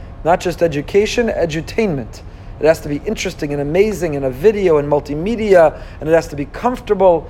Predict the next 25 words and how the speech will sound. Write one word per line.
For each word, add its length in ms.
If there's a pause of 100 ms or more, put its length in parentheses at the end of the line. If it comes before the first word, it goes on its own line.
(220)
and 80
it 60
has 160
to 120
be 180
palatable, 680
and 100
it 40
has 160
to 60
be 100
pleasant. 640 (300)
But 40
that's 240
not 100
how 120
Torah, 360
that's 160
not 100
how 200
Chazal 260
saw 200
we 160
acquire 340
Torah. 420